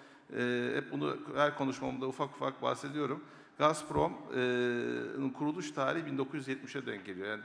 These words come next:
bu, e, e, dünyadaki petrol krizinin, en büyük petrol krizinin olduğu tarihlere denk geliyor. Ne zaman ki o, e,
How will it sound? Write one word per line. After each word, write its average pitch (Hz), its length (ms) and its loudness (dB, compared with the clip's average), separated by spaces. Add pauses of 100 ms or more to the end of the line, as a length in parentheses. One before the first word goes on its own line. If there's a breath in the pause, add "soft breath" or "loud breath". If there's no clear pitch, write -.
bu, 131 240 -2 (240)
e, 120 60 -4
e, 110 1400 -8
dünyadaki 123 960 0
petrol 135 340 0
krizinin, 113 440 -6
en 131 220 0
büyük 123 180 -4
petrol 127 280 -2
krizinin 127 260 -8
olduğu 139 340 -2
tarihlere 120 480 0
denk 107 200 -6
geliyor. 104 240 -6
Ne 135 120 2
zaman 139 360 0
ki 127 260 -4
o, 131 80 -2
e, 123 380 -2